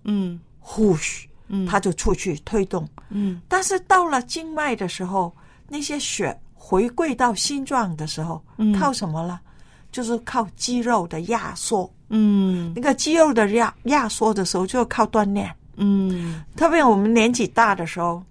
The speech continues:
Speaker 2: 男生过了五十岁，
Speaker 1: 嗯。
Speaker 2: 我们肌肉也慢慢慢慢的流失。
Speaker 1: 是。
Speaker 2: 那么流失了之后，你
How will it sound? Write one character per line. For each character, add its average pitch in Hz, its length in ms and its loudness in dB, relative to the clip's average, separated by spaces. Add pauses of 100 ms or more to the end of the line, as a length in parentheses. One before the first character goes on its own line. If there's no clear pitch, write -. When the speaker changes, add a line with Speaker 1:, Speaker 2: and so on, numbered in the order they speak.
(360)
Speaker 2:
男 170 300 -4
生 226 320 -4 (140)
过 240 160 2
了 175 120 0
五 156 140 -12
十 170 180 -12
岁， 175 360 -8 (240)
Speaker 1:
嗯。 214 320 0
Speaker 2:
我 196 120 4
们 262 320 2 (320)
肌 277 200 2
肉 247 260 0
也 175 140 -6
慢 220 220 0
慢 233 200 0
慢 226 180 0
慢 220 220 -2
的 175 100 -4
流 151 220 -6
失。 160 320 -8 (140)
Speaker 1:
是。 180 420 0 (240)
Speaker 2:
那 226 140 2
么 285 120 4
流 262 240 -2
失 302 160 -4
了 294 140 -2
之 277 140 -6
后， 269 180 0
你 180 160 -4